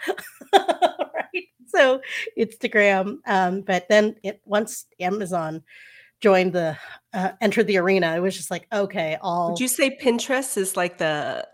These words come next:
Speaker 2: the, the latest trend as well? I mean, Pinterest used to be, like,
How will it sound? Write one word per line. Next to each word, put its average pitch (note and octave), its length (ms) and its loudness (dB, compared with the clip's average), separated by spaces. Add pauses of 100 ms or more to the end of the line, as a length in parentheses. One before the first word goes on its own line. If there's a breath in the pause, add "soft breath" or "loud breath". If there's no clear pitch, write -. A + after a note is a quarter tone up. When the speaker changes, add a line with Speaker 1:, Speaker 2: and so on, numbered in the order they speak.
(240)
Speaker 2:
the, E3+ 180 -2 (260)
the E3+ 120 2
latest F3 500 0
trend F3+ 320 -2
as D#3+ 200 -6
well? E3+ 160 -2
I - 120 -4
mean, D#4 300 2
Pinterest A4 420 0
used D4 220 0
to D4 60 -4
be, A3+ 260 -4
like, F3+ 380 -6